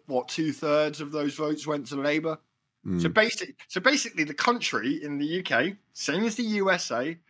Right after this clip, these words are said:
Speaker 1: same as any of these democracies, you know, Australia, Canada, uh, uh, it's a little bit different mainland Europe 'cause they're not sort of English-speaking countries, um, is that your country is run by those that decide, who, those who turn up.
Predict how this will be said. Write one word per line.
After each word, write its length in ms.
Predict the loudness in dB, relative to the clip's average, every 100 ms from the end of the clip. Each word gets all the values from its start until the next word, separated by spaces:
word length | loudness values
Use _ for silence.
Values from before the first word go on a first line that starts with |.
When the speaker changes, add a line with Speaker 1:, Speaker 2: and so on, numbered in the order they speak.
| _
Speaker 1:
same 240 | -6 -4 0
as 80 | 2
any 280 | 2 4
of 100 | 6
these 280 | 6 2 0
democracies, 680 | -4 -2 -2 -4 -2 -2 -2
you 180 | -4 -6 0
know, 260 | 2 2 0 -10 -2
Australia, 760 | 0 4 6 8 8 8 8 6
Canada, 800 | 2 2 4 4 6 4 2 -8 -20 4
uh, 40 |
uh, 600 | 8 10 10 8 8 6 4 -2
it's 160 | -2
a 40 | 2
little 380 | 8 10 10
bit 180 | 8 4
different 280 | 2 -2 -2
mainland 360 | 0 2 0 2
Europe 300 | 2 2 -2
'cause 100 | -4
they're 80 | -2
not 220 | -2 -4
sort 240 | -4 0
of 60 | 0
English-speaking 580 | 0 -2 -2 -2 -4 0
countries, 420 | 2 2 0 -2 -10 -16 -2
um, 340 | 4 6 4 -2 _ _ _ _ _ _ _ _ _ 4
is 340 | 8 8 6
that 300 | 6 6 6
your 160 | 0 2
country 460 | 2 2 2 -2
is 280 | -2 -2 -2
run 640 | 0 4 6 4 2 -6 -12 _ _ _ 4
by 140 | 6
those 320 | 8 6 4 4
that 180 | 2 2
decide, 460 | -4 2 2 2
who, 180 | -2 -2
those 320 | 4 4 4
who 100 | -2
turn 400 | -6 -2 0 2
up. 240 | 0 -4